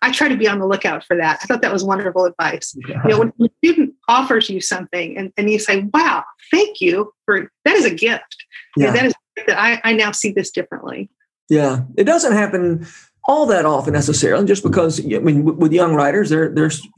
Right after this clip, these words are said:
Speaker 2: s-, starting to, you know, they're just finding their way. But it really is a delight when,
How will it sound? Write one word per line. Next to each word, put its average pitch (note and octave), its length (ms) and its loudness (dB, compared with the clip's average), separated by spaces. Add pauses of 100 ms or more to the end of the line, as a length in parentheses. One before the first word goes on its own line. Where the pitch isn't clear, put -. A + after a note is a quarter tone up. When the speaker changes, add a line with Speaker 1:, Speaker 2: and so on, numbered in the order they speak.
Speaker 2:
s-, - 340 -14
starting E3+ 280 2
to, C#3 60 0 (160)
you E3 80 0
know, C3+ 40 0
they're D3 120 2
just D3 220 0
finding D3+ 260 0
their B2 120 0
way. C#3+ 420 -2
But C3+ 160 0
it C3 120 -2
really D#3 240 4
is C#3+ 120 0
a C#3 40 2
delight B2+ 460 0
when, B2+ 260 0